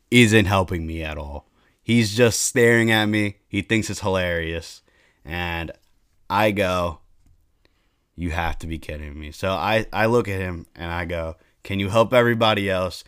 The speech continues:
And I get super mad. So when I leave, so when I'm finally done, I walk into Emily's car, and I go,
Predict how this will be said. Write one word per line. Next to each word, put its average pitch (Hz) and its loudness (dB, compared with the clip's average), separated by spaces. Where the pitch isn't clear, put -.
And 95 -4
I 107 2
get 113 0
super 117 0
mad. 101 -2
So 101 -2
when 98 -2
I 95 0
leave, 110 -2
so 113 -2
when 107 0
I'm 98 -4
finally 143 0
done, 107 -2
I 90 -6
walk 98 -2
into 104 -4
Emily's 104 0
car, 82 -2
and 80 -4
I 85 -4
go, 80 -4